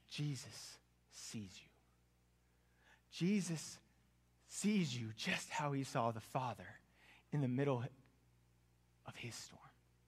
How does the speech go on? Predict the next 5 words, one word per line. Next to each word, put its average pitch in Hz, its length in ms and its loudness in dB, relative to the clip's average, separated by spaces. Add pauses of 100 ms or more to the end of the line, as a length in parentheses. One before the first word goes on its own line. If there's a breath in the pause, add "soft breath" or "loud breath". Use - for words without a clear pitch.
(920 loud breath)
Jesus 170 400 6
not 156 160 8
only 135 220 2
sees 170 500 -2
you, 98 80 -12